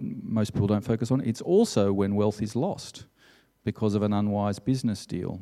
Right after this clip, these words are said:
Then there won't be anything left for the owner's children." So there's passages in the Bible that teach you about stewardship, and it's not all about don't get rich, don't get, you know, uh, you know, avoid money in order to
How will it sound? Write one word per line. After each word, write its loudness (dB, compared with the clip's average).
Then 2
there 2
won't 0
be -4
anything 0
left -2
for -8
the -4
owner's -4
children." -4
So -2
there's 0
passages 2
in 6
the 6
Bible 6
that 0
teach -4
you 4
about -2
stewardship, 4
and 0
it's -4
not 4
all 6
about -2
don't -2
get -2
rich, -2
don't 0
get, -2
you -4
know, -4
uh, -4
you -2
know, -2
avoid 4
money 0
in -4
order 2
to -4